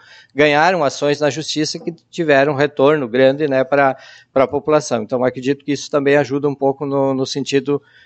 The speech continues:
de esclarecimento. Então, é, essa questão que nem você falava, é bom ouvir o debate também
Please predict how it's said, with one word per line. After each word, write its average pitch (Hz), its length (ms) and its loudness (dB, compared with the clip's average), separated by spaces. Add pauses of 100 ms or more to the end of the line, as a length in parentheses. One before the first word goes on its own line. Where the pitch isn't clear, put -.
(260)
de 127 460 2
esclarecimento. 139 1120 0 (460)
Então, 180 260 4
é, 170 260 4
essa 160 200 -2
questão 180 280 0
que 185 100 0
nem 185 100 2
você 175 200 -4
falava, 170 420 4
é 147 120 4
bom 165 320 4
ouvir 165 220 2
o 165 40 2
debate 147 520 2
também 143 420 0